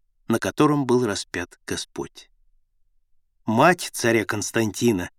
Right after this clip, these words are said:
царица Елена, совершила путешествие в Иерусалим, где после долгих поисков нашла крест Спасителя. Когда из земли вырыли три одинаковых креста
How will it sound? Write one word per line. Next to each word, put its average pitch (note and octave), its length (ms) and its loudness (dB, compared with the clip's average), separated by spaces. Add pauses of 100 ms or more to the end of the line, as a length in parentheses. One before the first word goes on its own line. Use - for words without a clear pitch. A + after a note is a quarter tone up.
(180)
царица G2 480 -4
Елена, G2+ 600 0 (340)
совершила D3 580 2
путешествие E3 880 2
в C#3+ 100 4
Иерусалим, C3+ 760 2 (280)
где B2 220 0
после C3 300 2
долгих A#2+ 460 4
поисков - 640 2 (240)
нашла A#2+ 380 0
крест A2 420 -4
Спасителя. - 800 -10 (1160)
Когда C3 260 4
из C3+ 120 6
земли C#3 440 4
вырыли C3 460 4
три C#3+ 260 0
одинаковых B2+ 680 0
креста C#3+ 540 -2